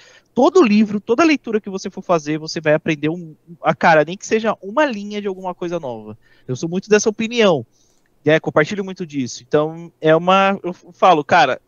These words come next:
lê o livro, velho. Se você conseguir aprender, sei lá, duas páginas desse livro que seja,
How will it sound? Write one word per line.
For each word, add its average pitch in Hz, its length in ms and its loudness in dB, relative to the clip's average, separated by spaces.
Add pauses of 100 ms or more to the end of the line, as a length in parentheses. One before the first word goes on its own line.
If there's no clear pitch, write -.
lê 196 220 4
o 226 40 4
livro, 135 380 -8
velho. 113 280 -6
Se - 140 -18
você 185 360 -12
conseguir 214 400 -8
aprender, 196 500 0
sei 190 160 -4
lá, 170 160 4
duas 202 440 -8
páginas 196 400 0
desse 185 220 -14
livro 165 220 -16
que - 100 -20
seja, 160 440 -8